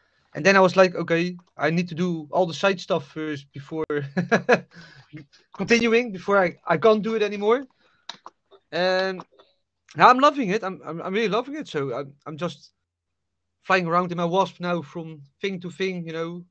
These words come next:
doing the side stuff. And, uh, if I have, if I've got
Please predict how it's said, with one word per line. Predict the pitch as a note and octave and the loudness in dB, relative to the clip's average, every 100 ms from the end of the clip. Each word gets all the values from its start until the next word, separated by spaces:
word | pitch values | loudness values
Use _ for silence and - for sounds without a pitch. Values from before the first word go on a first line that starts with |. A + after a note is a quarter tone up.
| _ _ | _ _
doing | D3+ F3+ E3 | -4 -4 -4
the | D3 | -4
side | E3+ D#3+ | -4 -4
stuff. | - D#3+ D3 | -4 -4 -4
And, | A#2 A2 A2+ _ _ _ _ _ _ _ _ - - _ _ _ _ _ | -10 -12 -18 _ _ _ _ _ _ _ _ -20 -20 _ _ _ _ _
uh, | - - - - | -14 -14 -16 -18
if | - - | -16 -4
I | F#3 | 2
have, | F3+ - - - | 2 0 -10 -12
if | E3+ F#3 | -6 -2
I've | F3 | -2
got | C#3+ F3+ | -2 -4